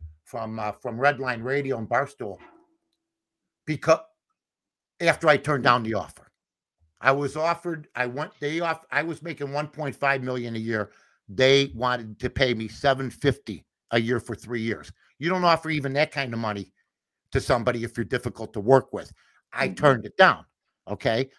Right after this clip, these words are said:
Speaker 1: because they didn't budge. I came from one point five to one million. So I
Speaker 2: Mm-hmm.
Speaker 1: took off money. They never went up.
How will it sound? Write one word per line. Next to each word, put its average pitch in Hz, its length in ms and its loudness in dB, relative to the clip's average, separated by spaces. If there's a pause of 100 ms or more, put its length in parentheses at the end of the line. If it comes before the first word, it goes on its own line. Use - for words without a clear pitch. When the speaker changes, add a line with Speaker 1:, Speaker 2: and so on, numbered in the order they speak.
Speaker 1:
because 131 300 -8
they 139 160 -4
didn't 131 280 -6
budge. 127 320 4
I 120 80 -2
came 143 240 -8
from 120 220 -10
one 131 160 0
point 123 280 -10
five 123 300 -6
to 110 80 -12
one 110 240 -6
million. 107 320 -4 (720)
So - 140 -8
I 131 100 4
Speaker 2:
Mm-hmm. 208 80 -4
Speaker 1:
took - 220 -2
off 135 220 6
money. 113 260 0 (520)
They 156 120 -4
never 151 240 -2
went 127 260 -8
up. - 240 -14